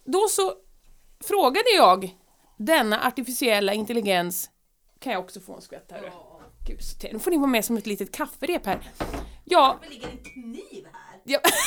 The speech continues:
Speaker 1: <laughs> Man, ni är ju, bor ju ute på landet, björnen kan ju komma när som helst. Hur som helst, då frågade jag den tre olika frågor, eh,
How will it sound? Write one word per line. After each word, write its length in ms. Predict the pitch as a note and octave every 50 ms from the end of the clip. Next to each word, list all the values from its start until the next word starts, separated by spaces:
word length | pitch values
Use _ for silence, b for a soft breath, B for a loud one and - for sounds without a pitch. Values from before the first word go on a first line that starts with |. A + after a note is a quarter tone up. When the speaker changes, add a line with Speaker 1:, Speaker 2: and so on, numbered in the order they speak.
| C6+ C6+ C6+ C6
Speaker 1:
<laughs> 560 | C6 - - C#5 - A#5 A5 - A4+ A4+ G4+
Man, 80 | C4+ C4+
ni 220 | - A#3+ B3 B3+ C4+
är 40 |
ju, 100 | C#4+ C4+
bor 240 | A3 A3 C4+ D4 D#4
ju 60 | B3
ute 80 | G#3+ G#3
på 80 | - G3+
landet, 320 | G3+ G#3+ A3 G3+ F#3 E3+
björnen 380 | G#3 G#3+ B3+ D#4 D#4 B3 F3+ F3
kan 120 | - F3+
ju 40 | E3+
komma 240 | - F#3+ F3+ F#3 F#3+
när 140 | F#3 F3+
som 140 | F3 F3+ F3
helst. 180 | F3+ F3 F3 - - B B B B B B B B B B B _ _ _ _ _ _ _ _ - -
Hur 160 | A#3+ C4+ C#4+
som 140 | B3 C#4 C#4+
helst, 340 | D#4+ C#4+ G3+ - - - b b b b b b b b b b b b b _ - - - _
då 100 | - C#4+
frågade 320 | - - F#4+ D#4 C#4 D4 G4+
jag 100 | G4+ E4 B3 G#3+
den 100 | G3+ G3 - _ _ _ _ _ _ _ _ _ -
tre 240 | - D#4 D4+ C4 B3
olika 440 | B3 - B3 A3 G#3+ F#3+ F#3+ - G3+
frågor, 500 | - G#3 F#3 F3 E3 D#3 D#3 D#3+ F3 F3+ _ _ _ _ _ _ _ _
eh, 320 | - A3+ G#3 F#3 F3+ F3